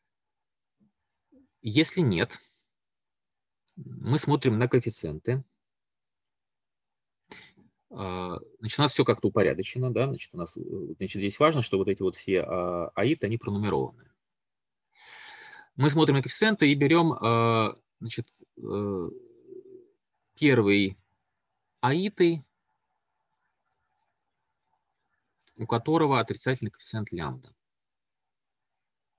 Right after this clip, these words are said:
И, э,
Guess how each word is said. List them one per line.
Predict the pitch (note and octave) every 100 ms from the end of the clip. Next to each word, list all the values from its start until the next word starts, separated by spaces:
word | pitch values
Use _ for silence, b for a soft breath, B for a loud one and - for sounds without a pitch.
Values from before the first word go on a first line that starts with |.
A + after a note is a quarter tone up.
| _ _ _ _ _ _ _ _ _ _ - _ _ _ b b b b b b b b -
И, | E3
э, | A#3